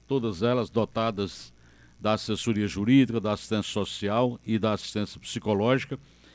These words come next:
para que a gente possa começar o trabalho também nessa região, e eu não tenho dúvida nenhuma que dará o mesmo resultado que deu aqui na, na, aqui na região do litoral.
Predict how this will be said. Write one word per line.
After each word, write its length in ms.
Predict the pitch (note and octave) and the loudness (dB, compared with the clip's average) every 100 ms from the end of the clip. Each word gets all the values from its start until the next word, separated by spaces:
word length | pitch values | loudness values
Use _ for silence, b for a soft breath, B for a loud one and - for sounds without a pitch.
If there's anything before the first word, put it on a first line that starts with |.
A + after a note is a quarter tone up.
| b - | b -6
para 100 | A2+ | 0
que 100 | A#2+ | 2
a 40 | |
gente 220 | B2 A#2 | 2 -2
possa 420 | - A#2+ B2+ - | 0 2 2 -2
começar 460 | - B2 A2+ - A#2 | -4 -2 -2 0 -2
o 80 | A2+ | 0
trabalho 580 | B2 G#2+ G2 A2 A2 G#2 | 0 0 2 2 0 -2
também 460 | - B2+ G2 A#2 | 2 2 4 2
nessa 280 | A2 G2 A2 | 2 0 0
região, 520 | G#2 F2+ F#2 G#2 A#2 b b b b | 0 0 0 0 0 b b b b
e 80 | G#2+ | 0
eu 80 | A#2 | 2
não 80 | A#2 | 2
tenho 220 | A#2 A2+ | 2 2
dúvida 340 | F#2+ B2 G#2+ | 2 2 2
nenhuma 420 | G#2 G2+ A2 A#2+ b b b _ | 2 2 2 2 b b b _
que 420 | - A2 A#2 A#2+ - | -2 2 2 0 0
dará 280 | B2 A#2+ | 2 6
o 60 | B2+ | 6
mesmo 300 | B2 C#3+ B2 | 6 4 4
resultado 600 | B2 A2 G#2+ A#2 A#2 G#2+ | 0 0 -2 -2 -2 -2
que 100 | A2 | -4
deu 240 | F#2+ A2+ | 0 0
aqui 240 | G#2 - G#2 | 0 -2 -2
na, 380 | G2+ G#2 G2+ - | 0 0 -2 -4
na, 480 | F#2 F#2+ G2 F#2+ F#2+ - _ _ b b b b b | -6 -4 -2 -4 -6 -12 _ _ b b b b b
aqui 200 | F#2+ A2+ | -6 -2
na 80 | G#2+ | 0
região 340 | A#2 F#2+ G#2+ | 0 0 -2
do 80 | G#2+ | -2
litoral. 500 | G#2 A2 F2+ E2+ | -2 -2 -2 -4